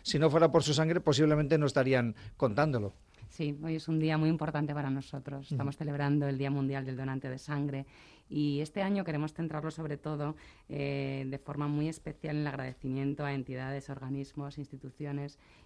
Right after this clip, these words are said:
Speaker 2: y, cómo no, a los medios de comunicación que, que tanto nos ayudáis en la,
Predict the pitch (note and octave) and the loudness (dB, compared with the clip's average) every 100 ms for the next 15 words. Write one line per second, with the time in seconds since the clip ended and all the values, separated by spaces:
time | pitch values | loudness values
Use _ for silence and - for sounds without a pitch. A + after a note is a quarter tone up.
0 | - C#3+ C3 - C#3 C#3 C#3+ C#3 C#3 C#3 | -6 -4 -4 -4 -2 -2 -2 -4 -6 -6
1 | C#3 C#3+ C#3 C3+ C3 C3 - C3+ C3 C3 | -6 -8 -8 -6 -6 -10 -10 -6 -6 -6
2 | C3 C3 - - _ - - C#3 C3+ C3+ | -8 -10 -12 -20 _ -16 -10 -6 -4 -4
3 | C3 C#3+ C3 B2+ B2+ - C3 B2+ B2+ B2 | -6 -8 -8 -8 -8 -8 -8 -6 -8 -10
4 | B2+ | -12